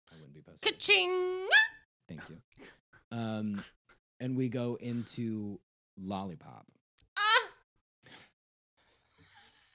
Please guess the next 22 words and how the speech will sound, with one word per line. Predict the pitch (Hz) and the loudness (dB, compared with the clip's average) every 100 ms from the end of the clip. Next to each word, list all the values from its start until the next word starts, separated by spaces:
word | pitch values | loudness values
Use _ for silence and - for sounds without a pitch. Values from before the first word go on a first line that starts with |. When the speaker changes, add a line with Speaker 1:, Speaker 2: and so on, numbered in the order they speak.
| - _ _ _ _ _ _ _ _ - - - - | -20 _ _ _ _ _ _ _ _ -20 -20 -2 6
Speaker 2:
I | 370 403 392 370 | 6 6 -2 2
love, | 370 - - - | 2 2 -6 2
I | 294 311 269 | 4 2 -2
just, | 320 254 214 | -6 -4 -6
I, | 208 - - | -6 -6 0
I | 208 | 2
adore | 214 196 160 156 | 0 -2 -2 0
Speaker 1:
What's | 160 190 | 2 2
the | |
Speaker 2:
this | 180 | 4
Speaker 1:
big | 170 | 6
Speaker 2:
song. | 165 165 160 | 6 4 4
Speaker 1:
idea? | 170 175 180 175 185 233 311 381 - - - | 4 4 6 6 6 8 8 6 0 -16 -16
Speaker 2:
<sighs> | - - - - | -16 -16 -18 -12
I | 139 | -8
love | 117 101 | -8 -10
the | - | -14
song | 98 87 | -16 -14
so | - 101 | -16 -16
much. | 76 80 - - _ _ | -16 -18 -18 -20 _ _
Speaker 1:
Why? | 123 170 226 - - _ _ _ _ _ _ _ | -6 -6 -8 -16 -20 _ _ _ _ _ _ _
Speaker 2:
I, | - | 8